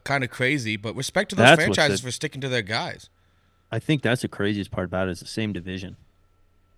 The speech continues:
Speaker 1: They're like, who, it's like, like, who's gonna blink first?
Speaker 2: Right.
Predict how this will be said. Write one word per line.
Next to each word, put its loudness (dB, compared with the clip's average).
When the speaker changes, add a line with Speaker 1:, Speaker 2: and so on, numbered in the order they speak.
Speaker 1:
They're -10
like, -10
who, -10
it's -6
like, -2
like, -2
who's -2
gonna 0
blink -4
first? -8
Speaker 2:
Right. 0